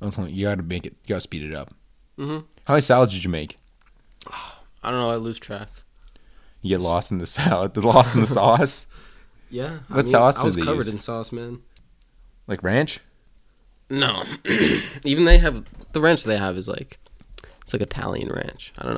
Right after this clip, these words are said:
Speaker 2: know.
Speaker 1: It's fancy
Speaker 2: Just
Speaker 1: ranch.
Speaker 2: fancy ranch.
Speaker 1: What do you think a fancy ranch would look like? They probably got pigs.
Speaker 2: It looks the same.
Speaker 1: No, no, like, in general, like, an
Speaker 2: Oh,
Speaker 1: actual
Speaker 2: a
Speaker 1: fancy
Speaker 2: fancy
Speaker 1: ranch.
Speaker 2: ranch.
Speaker 1: What would be a fancy barn animal?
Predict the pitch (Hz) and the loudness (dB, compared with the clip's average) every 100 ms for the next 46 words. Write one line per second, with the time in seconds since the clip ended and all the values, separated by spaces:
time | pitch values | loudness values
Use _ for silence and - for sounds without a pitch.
0 | - 117 - - - 87 85 - 65 - | -8 -14 -16 -20 -10 -8 -8 -8 -8 -8
1 | - - - 98 - - - - - - | -10 -10 -10 -10 -8 -8 -8 -10 -14 -18
2 | - - - 135 151 156 113 107 98 87 | -20 -20 -6 -2 -2 -2 -2 -2 -4 -6
3 | 85 85 - 76 80 - - - 127 147 | -6 -6 -8 -10 -10 -10 -10 -4 0 2
4 | 123 101 - - 85 78 107 110 107 - | 2 0 -6 -6 -6 -4 -2 0 -2 -4
5 | - 90 - - 117 120 113 80 85 - | -12 -10 -10 -2 2 4 4 2 -4 -2
6 | 113 107 98 101 85 82 69 107 95 98 | 0 0 0 0 -2 -6 -8 -4 -2 -2
7 | 95 - 101 101 101 80 78 73 - - | -4 -2 -2 -2 -4 -4 -4 -6 -10 -14
8 | - _ - - 131 151 143 - 107 95 | -20 _ -20 -6 -2 2 2 0 0 -2
9 | - 82 78 78 65 52 53 82 | -4 -4 -4 -4 -8 -12 -14 -16